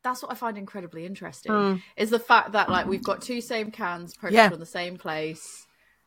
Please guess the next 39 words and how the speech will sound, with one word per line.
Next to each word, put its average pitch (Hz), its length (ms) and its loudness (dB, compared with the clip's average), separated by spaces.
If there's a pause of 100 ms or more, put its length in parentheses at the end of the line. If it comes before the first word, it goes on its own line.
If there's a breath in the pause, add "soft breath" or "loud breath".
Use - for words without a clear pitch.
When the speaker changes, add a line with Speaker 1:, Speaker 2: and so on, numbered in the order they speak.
(220)
Speaker 1:
Um, 185 220 -2 (140)
mine 208 280 0
was 196 120 -8
stored 196 240 -2
in 185 60 -16
the 190 60 -12
fridge. 180 240 -6
I'm 175 100 -8
assuming 175 320 -10
yours 156 220 -12
was - 140 -14
Speaker 2:
Yeah, 220 140 8
Speaker 1:
stored 214 40 10
in 214 60 8
Speaker 2:
mine's 202 200 8
Speaker 1:
the 202 60 -2
Speaker 2:
been 196 60 0
in 180 80 0
the 180 60 -2
Speaker 1:
fridge 180 140 0
'cause 175 100 2
Speaker 2:
fridge. 185 80 -6
Speaker 1:
you've 160 80 -14
got 175 120 -10
your 165 100 -12
beer 165 200 -10
fridge. 214 280 -12 (320 soft breath)
Yeah, 170 300 0 (100)
so 185 420 0 (360)
it's 202 220 2
really 214 360 4
interesting 165 600 -2
that 156 120 -10
we've 160 180 -8
had 160 360 -2
the 175 140 -2
f-, - 120 -6 (480)
the, 165 540 0 (100)
uh, 156 400 -2